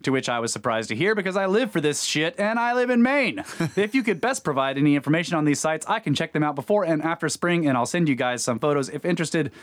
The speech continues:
Speaker 1: Now I'll slither over to the snakeskin sections. Thanks a lot, Justin.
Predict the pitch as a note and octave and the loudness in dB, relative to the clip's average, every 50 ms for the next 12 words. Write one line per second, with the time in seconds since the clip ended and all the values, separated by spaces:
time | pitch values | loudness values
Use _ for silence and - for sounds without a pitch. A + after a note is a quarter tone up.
0 | - - - - - D3+ E3 E3+ D3+ C#3+ C3+ - - E3+ E3+ D3+ D3 C#3+ C#3+ C#3+ | -20 -20 -8 -4 -2 0 2 2 2 2 0 0 0 0 0 2 2 2 2 2
1 | C3+ C#3+ C3+ C3+ B2 A#2+ - - D#3 D3+ C#3 - - C#3+ C3+ B2+ A#2+ - C#3 C3 | 2 0 0 -2 -2 -2 0 0 0 0 -2 -4 0 2 2 2 2 0 -2 -4
2 | - - C3 B2+ B2+ A#2+ - - - - - - - - - F3 F3 D#3+ - - | -2 0 2 2 2 2 -2 -6 -18 -20 -20 -20 -14 -6 -4 -4 -4 -2 -2 -2
3 | B2 B2 A#2+ A#2 A#2 - - _ _ _ - A2 A2+ G#2+ G2 - - G#2 F2+ F2+ | 0 2 0 0 -2 -4 -10 _ _ _ -8 -4 -2 -2 -2 -4 -6 -8 -8 -10